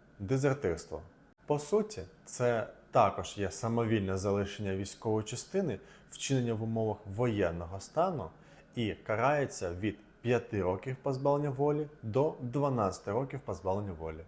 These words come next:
С З Ч розглядається більше як тимчасове залишення військової частини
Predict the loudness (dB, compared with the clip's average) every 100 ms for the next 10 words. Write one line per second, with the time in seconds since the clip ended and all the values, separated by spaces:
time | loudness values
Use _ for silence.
0 | -18 -12 -2 -2 -2 -2 0 0 0 0
1 | 2 2 2 -2 -4 0 0 0 -4 0
2 | -2 -2 -16 -2 0 0 -2 -6 -4 4
3 | 6 6 2 -4 0 2 4 2 0 -6
4 | -6 -4 -6 -4 2 4 2 0 -8 -4
5 | -2 -2 -4